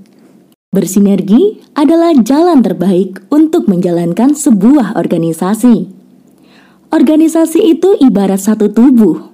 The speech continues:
Jika salah satu bagian itu sakit, maka yang lain pun merasakan sakit. Organisasi juga ibarat rantai. Kekuatan rantai ditentukan dari mata rantai yang paling lemah.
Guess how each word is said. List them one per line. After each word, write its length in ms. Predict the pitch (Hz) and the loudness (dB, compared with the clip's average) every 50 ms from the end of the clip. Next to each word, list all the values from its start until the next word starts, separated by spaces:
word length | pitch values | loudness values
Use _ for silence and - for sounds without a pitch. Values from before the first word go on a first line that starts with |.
| _ _ | _ _
Jika 260 | - 311 330 330 339 | -4 -2 -2 0 0
salah 160 | 330 320 302 | 0 0 0
satu 240 | 311 294 294 294 285 | -2 -2 0 0 2
bagian 400 | 226 226 220 175 165 220 214 220 | 2 2 2 0 0 0 0 0
itu 220 | - 226 - 226 | 0 0 -2 -2
sakit, 580 | 220 - - 247 294 294 - - 175 160 175 175 - - - - _ _ _ _ | -2 -2 -2 -2 -2 -2 -4 -4 -4 -2 -2 -4 -8 -14 -20 -20 _ _ _ _
maka 400 | 196 185 185 180 185 - 196 220 | -4 -2 -2 -4 -4 -2 0 0
yang 240 | 285 302 302 294 294 | 2 2 2 2 2
lain 240 | 277 285 285 277 269 | 2 4 4 4 4
pun 240 | 269 320 349 349 | 4 2 2 2
merasakan 640 | 339 349 370 370 339 269 - 202 190 - 185 180 180 | 2 2 2 2 0 0 0 -2 -2 -2 -2 -4 -2
sakit. 560 | - 196 202 254 269 - 254 214 - - - - _ _ _ _ _ _ _ _ _ _ _ _ _ _ _ _ _ _ _ - | -2 -2 -2 -2 0 2 0 0 0 -2 -8 -16 _ _ _ _ _ _ _ _ _ _ _ _ _ _ _ _ _ _ _ -4
Organisasi 760 | 349 349 - 339 330 330 320 - 330 330 330 - 349 349 285 | -2 0 2 2 2 2 0 0 -2 -2 -2 0 0 2 2
juga 240 | 285 208 220 202 | 2 0 0 0
ibarat 400 | - 247 233 185 196 190 196 185 | 0 0 0 2 0 0 -2 -2
rantai. 640 | 190 208 202 208 226 240 233 254 233 165 156 175 - - - _ _ _ _ _ _ _ _ _ _ _ | -2 -2 0 2 2 2 2 2 0 -2 -4 -6 -8 -10 -18 _ _ _ _ _ _ _ _ _ _ _
Kekuatan 480 | 180 175 175 180 170 165 165 180 180 180 185 | -8 -6 -4 -4 -4 -4 -4 -4 -4 -2 -2
rantai 500 | 196 196 202 202 196 226 226 277 320 285 | -2 0 0 0 0 0 0 2 2 2
ditentukan 560 | 285 262 262 254 254 254 262 262 277 311 311 | 2 2 2 2 2 2 2 0 0 2 2
dari 240 | 262 269 294 311 311 | 2 4 4 2 4
mata 320 | 285 285 294 285 269 285 | 4 2 2 0 -2 -2
rantai 460 | 294 294 302 302 302 294 339 330 262 | -2 0 0 0 0 0 0 0 0
yang 180 | 196 180 180 185 | 0 0 -2 -4
paling 240 | 180 180 185 170 170 | -4 -4 -2 -2 -2
lemah. 600 | 175 185 214 240 269 247 180 165 - - - | 0 2 4 4 4 2 0 -2 -8 -14 -18